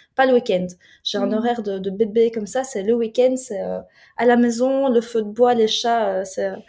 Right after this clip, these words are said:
Speaker 2: <laughs>
Speaker 1: les gâteaux. <laughs> Ça, c'est pas de bébé, c'est de mamie, en fait. <laughs> Eh ben,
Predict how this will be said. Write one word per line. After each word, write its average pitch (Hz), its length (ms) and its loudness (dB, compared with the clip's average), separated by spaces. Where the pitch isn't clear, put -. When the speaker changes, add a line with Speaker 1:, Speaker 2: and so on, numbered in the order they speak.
Speaker 2:
<laughs> 254 140 -8
Speaker 1:
les 233 120 2
gâteaux. 220 420 8
<laughs> - 1000 -2
Ça, 220 80 -2
c'est 220 80 -4
pas 269 100 4
de 233 60 0
bébé, 226 220 6
c'est 220 120 0
de 196 100 0
mamie, 226 440 6
en 185 40 -4
fait. 240 160 -2
<laughs> 320 720 0
Eh 226 60 2
ben, 240 120 4